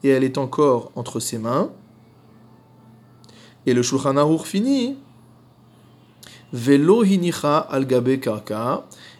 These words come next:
et il ne l'a pas posée sur le sol. Haga, vedato leachzira, à nouveau, le Réma rajoute que l'intention de la personne, lorsqu'il a enlevé le plat du feu, était de remettre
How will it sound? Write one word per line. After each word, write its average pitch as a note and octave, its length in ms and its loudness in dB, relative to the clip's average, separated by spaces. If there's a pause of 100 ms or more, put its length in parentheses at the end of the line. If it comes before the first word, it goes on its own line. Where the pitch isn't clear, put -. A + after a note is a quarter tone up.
(160)
et G3 300 0
il D3+ 140 -4
ne C#3 80 0
l'a B2 140 -2
pas F3+ 200 0
posée D3 640 2 (100)
sur - 340 -2
le D3 80 4
sol. G#2+ 360 -6 (840)
Haga, A#2 680 -2 (960)
vedato C3+ 640 4
leachzira, B2+ 800 0 (240)
à C#3 80 -4
nouveau, B2+ 380 -2
le D3+ 100 2
Réma B2+ 300 0
rajoute A2+ 440 -4
que F3 280 0 (340)
l'intention E3 800 -2 (100)
de C3+ 100 2
la C3 120 4
personne, C3 520 -2
lorsqu'il C#3+ 380 -2
a C3 40 0
enlevé B2 400 -2 (340)
le C3+ 180 2
plat C3+ 300 -2
du A2+ 140 -10
feu, E3 420 -4 (420)
était E3+ 600 -2
de B2+ 160 -4
remettre E3+ 680 0